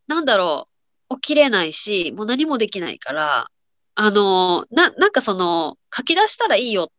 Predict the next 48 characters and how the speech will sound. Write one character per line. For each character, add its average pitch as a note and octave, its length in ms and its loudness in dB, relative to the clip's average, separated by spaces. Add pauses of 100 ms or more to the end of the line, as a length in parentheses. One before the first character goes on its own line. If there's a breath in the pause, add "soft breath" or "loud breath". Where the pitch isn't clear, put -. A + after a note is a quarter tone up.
て C3+ 300 0
結 E3+ 140 -4
構 F3 140 0
い E3 80 2
ろ G#3 100 2
ん A#3 60 -6
な B3 80 0
人 B3 180 0
に F3+ 80 -2
も C#3+ 80 -4
言 E3+ 140 -4
わ D4 100 6
れ D#4 80 0
て D#4 100 -10
た E3+ 140 -4
ん C#3 60 -14
で C#3 40 -18
す - 140 -14
よ D3+ 60 -14
ね。 B3 220 -4 (400)
で、 C#4 300 6 (280 loud breath)
え F3 160 -4
ー E3 40 -10
と、 E3+ 140 -6
自 E3 160 -6
分 A3 280 -8
の、 G#3 540 2 (760 loud breath)
あ G#3+ 180 4
の、 F3+ 400 2 (400)
な F#3 140 0
ん F3+ 60 -6
て E3 100 -2
い - 20 2
う - 20 0
の D3+ 80 -2
か C#3+ 120 0
な。 B2+ 240 0 (1400)
ノ B3+ 140 6
ー - 40 2
ト F3+ 100 4
と F3 140 -2
か C#3+ 100 2
も D3 120 -4
持 F#3+ 100 0
っ G#3 80 -2
て E3 100 -4
た - 160 -2
し、 B2 300 -4